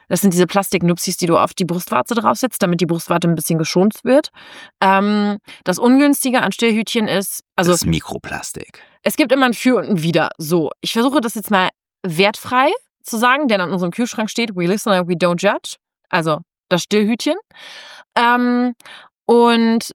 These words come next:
Speaker 1: es gibt viele Hebammen, die das Stillhütchen wohl empfehlen und sagen, das ist total super.
Speaker 2: Hm.
Speaker 1: Und, ähm, abgesehen von dem Stillhütchen, um das es halt geht,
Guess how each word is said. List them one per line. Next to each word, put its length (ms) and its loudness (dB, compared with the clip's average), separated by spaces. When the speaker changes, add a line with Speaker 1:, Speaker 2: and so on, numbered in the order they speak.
Speaker 1:
es 220 -4
gibt 360 -2
viele 260 2
Hebammen, 380 2
die 120 2
das 120 0
Stillhütchen 560 0
wohl 280 0
empfehlen 540 0
und 120 0
sagen, 300 2
das 100 -8
ist 140 -12
total 260 -6
super. 380 0
Speaker 2:
Hm. 280 -2
Speaker 1:
Und, 640 2
ähm, 640 0
abgesehen 400 0
von 140 -4
dem 80 -4
Stillhütchen, 600 2
um 80 2
das 160 0
es 100 -6
halt 180 0
geht, 280 0